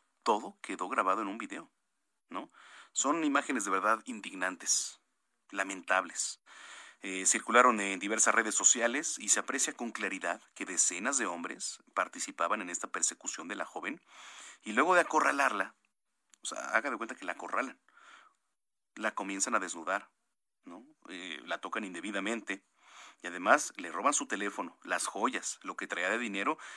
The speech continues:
sin que nadie, absolutamente nadie, se atreviera a hacer algo, ¿eh?, para evitar esta agresión, sino todo lo contrario. Todos buscan, este, hacer su TikTok.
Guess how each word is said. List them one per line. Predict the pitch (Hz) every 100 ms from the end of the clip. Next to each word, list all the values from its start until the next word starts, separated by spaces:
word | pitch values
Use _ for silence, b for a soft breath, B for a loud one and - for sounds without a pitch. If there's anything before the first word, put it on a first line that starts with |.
| B B B
sin | - - 135 131
que | 131
nadie, | 131 143 147 139 196 -
absolutamente | 117 - - 120 139 160 143 143 135 117
nadie, | 98 90 92 - -
se | - 98
atreviera | - 90 104 117
a |
hacer | 110 95
algo, | 101 87
¿eh?, | 87 - -
para | 85
evitar | 87 95 107
esta | -
agresión, | 98 85 101 101 B B
sino | B 120 110
todo | 196 214
lo | -
contrario. | 240 196 202 175 - _ _ _ _ _ _ _ _ _ _ _ _ _ _ _ _ _
Todos | 131 139 147 - - -
buscan, | - 117 127 - 120 107
este, | 95 - 95 90
hacer | - 117
su | -
TikTok. | - - 110 -